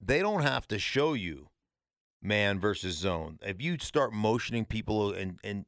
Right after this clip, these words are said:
try to get them with formations and motions, they can just rotate and play different positions. The guy, the guy, like, you think about, I always, you talk to defense coordinators around the league, they'll tell you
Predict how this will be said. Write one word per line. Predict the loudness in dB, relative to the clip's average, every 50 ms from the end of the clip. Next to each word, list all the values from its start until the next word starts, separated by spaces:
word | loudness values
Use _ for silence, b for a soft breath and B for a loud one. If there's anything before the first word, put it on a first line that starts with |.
| _ -6
try | -2 -2 -2
to | -2 -2
get | -2 -2 -4 -2
them | -2 -4 -4
with | -4 -8 -6
formations | -4 -2 0 0 2 2 2 2 0 -2 -2 -4 -4 -4 -4 -4 -6
and | -8 -6
motions, | -4 -2 -2 -2 -4 -6 -6 -6 -6 -6 -8 -10 b b b b b b b b b _ -2
they | -2 0 0
can | -2 -2
just | -2 -2 -2 0 2
rotate | 2 2 2 0 -2 -2 -2 -2
and | -4 -4
play | -2 -2 0
different | 0 -2 -4 -4 -8 -10
positions. | -8 -4 -2 -2 -2 -2 -6 -10 -12 -16 -20 -20 _ _ _ _ _ _ _ _ _ _ _ _ _ _ _ _ -8
The | -2
guy, | 0 0 0 0 -4 -6
the | -2 0 0 2
guy, | 4 4 4 4 2 2
like, | 2 0 0 0 -4 -10
you | -8 -8 -4
think | -2 -2 0 0
about, | 0 2 2 4 4 4 2 0 -4 _ _ _ _ _ _ _ _ _ _ _ _ _ _ _ _ _ _ _ _ -4
I | 0 2 2 4
always, | 4 4 2 2 0 0 -6 _ _
you | -4 -4 -2
talk | 2 4 2 2 2
to | -2 -4
defense | -2 -2 0 -2 -4 -4
coordinators | -2 0 0 2 0 0 -2 -2
around | -2 -2 -2 -2
the | -2
league, | -2 -4 -4 -2 -2
they'll | -4 -2
tell | -2 0 0 0 0
you | 0 -2 -6